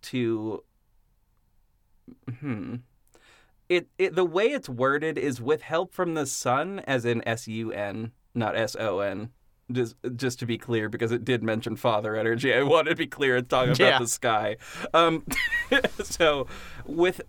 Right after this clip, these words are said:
Speaker 1: help from the sun, the emperor can see for miles and miles,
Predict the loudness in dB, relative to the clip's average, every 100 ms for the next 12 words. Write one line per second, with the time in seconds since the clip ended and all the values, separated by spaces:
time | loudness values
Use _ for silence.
0 | -4 0 0 0 -4 0 0 -2 2 2
1 | 2 0 -4 -4 -4 0 -2 0 0 0
2 | 0 -2 0 -2 0 -2 -2 0 2 0
3 | -2 -2 0 0 0 -4